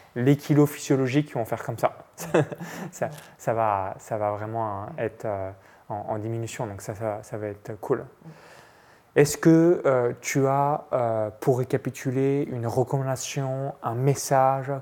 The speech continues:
Qu'est-ce que tu aimerais, euh, dire aux personnes, justement, euh, bah, qui ont compris, « Ok, effectivement, je m'étais jamais posé cette question, à manger que lorsque, euh, j'avais faim ». Euh, dis-nous tout, euh, quel est, euh, voilà, le message que tu aimerais, euh, adresser aux personnes qui, euh,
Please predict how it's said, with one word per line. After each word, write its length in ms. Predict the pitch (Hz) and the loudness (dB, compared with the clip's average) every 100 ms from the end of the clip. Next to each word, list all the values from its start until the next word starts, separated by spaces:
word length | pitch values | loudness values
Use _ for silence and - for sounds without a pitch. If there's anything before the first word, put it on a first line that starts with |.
| - | -4
Qu'est-ce 200 | 135 - | -4 -2
que 80 | 135 | -4
tu 180 | - | -4
aimerais, 480 | 127 113 117 123 120 | -6 -4 -4 -6 -6
euh, 160 | 110 107 | -8 -8
dire 240 | 110 117 | -4 -2
aux 60 | 110 | -2
personnes, 420 | 110 - 131 117 | -4 -4 -6 -2
justement, 640 | 131 - 131 127 131 117 104 | -2 0 2 2 2 0 -2
euh, 60 | |
bah, 200 | 101 101 | -2 -4
qui 180 | 101 123 | -2 -4
ont 80 | 113 | -2
compris, « 440 | - 117 - 139 - | -4 -6 -2 -2 0
Ok, 240 | 117 - | -2 0
effectivement, 680 | 139 135 107 120 - 127 131 | 0 -2 -6 -8 -2 -2 -2
je 60 | 131 | -4
m'étais 180 | 110 110 | -4 -2
jamais 200 | 127 127 | -2 0
posé 240 | 135 120 | -2 -2
cette 220 | - 131 | -4 -2
question, 420 | - 117 - 143 156 - - - | -2 -2 -2 -4 -6 -18 -20 -4
à 120 | 120 | -2
manger 520 | 113 120 117 139 139 - - _ _ | -2 -4 0 0 0 -6 -20 _ _
que 120 | 160 | 4
lorsque, 420 | 139 135 - - | 4 2 -2 -4
euh, 160 | 131 127 - - 107 107 | -2 -2 -6 -6 -4 -4
j'avais 300 | 104 110 113 | -4 -2 -2
faim ». 280 | 107 139 156 156 - - - | -2 -2 -2 -6 -18 -20 -8
Euh, 80 | 113 | -6
dis-nous 320 | 104 120 127 | -4 -4 -4
tout, 440 | 120 - 139 139 127 | -6 -2 0 0 -2
euh, 180 | 110 98 | -4 -4
quel 160 | 120 | -2
est, 160 | 120 117 | 0 -2
euh, 160 | 104 101 131 | -4 -10 -2
voilà, 180 | 117 101 | 0 0
le 60 | |
message 420 | 107 113 127 117 | -4 -6 -6 -6
que 80 | - | -8
tu 180 | 120 - | -10 -8
aimerais, 360 | 110 107 117 117 | -8 -8 -8 -8
euh, 40 | 107 104 - - - | -10 -12 -18 -20 0
adresser 480 | 127 - 120 117 135 | 0 2 -2 -2 0
aux 80 | 120 | 0
personnes 520 | 117 - - 123 120 - | -2 -6 -6 -4 -6 -12
qui, 300 | - 131 120 | -6 -4 -2
euh, 140 | 104 | -2